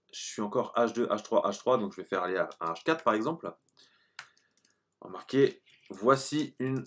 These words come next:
photo d'un panda ». On enregistre, voilà, j'ai bien mon titre H quatre qui est déjà pré-,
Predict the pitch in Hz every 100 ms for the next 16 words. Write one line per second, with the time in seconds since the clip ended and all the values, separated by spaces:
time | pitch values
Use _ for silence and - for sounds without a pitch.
0 | - - - 123 - 127 135 - - _
1 | 90 - 113 113 - _ _ 127 117 85
2 | - _ - _ _ - _ _ _ _
3 | - 101 92 90 95 123 160 - - _
4 | _ _ - 80 85 123 131 113 95 87
5 | 92 92 - - - 95 - 98 - 80
6 | 87 -